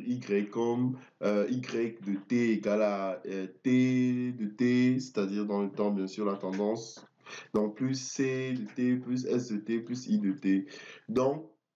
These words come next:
comment savoir si on va utiliser un modèle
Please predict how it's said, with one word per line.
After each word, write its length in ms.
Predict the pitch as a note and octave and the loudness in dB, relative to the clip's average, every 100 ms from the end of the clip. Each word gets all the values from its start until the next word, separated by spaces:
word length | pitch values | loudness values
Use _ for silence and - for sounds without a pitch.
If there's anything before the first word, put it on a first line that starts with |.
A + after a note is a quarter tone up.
| _ _ _ _ _ - | _ _ _ _ _ 0
comment 380 | D3 D3 F3 F3 | 2 4 2 2
savoir 600 | D3+ B2 B2 C3+ C#3 C3+ | 0 -2 0 0 -2 -6
si 300 | - D#3 D3 | -12 -12 -8
on 80 | B2 | -2
va 140 | A#2+ | 0
utiliser 380 | B2+ B2+ G#2+ A#2 | 0 -4 -6 -4
un 80 | G#2+ | -4
modèle 340 | G#2+ G2+ A2 | -4 -2 -2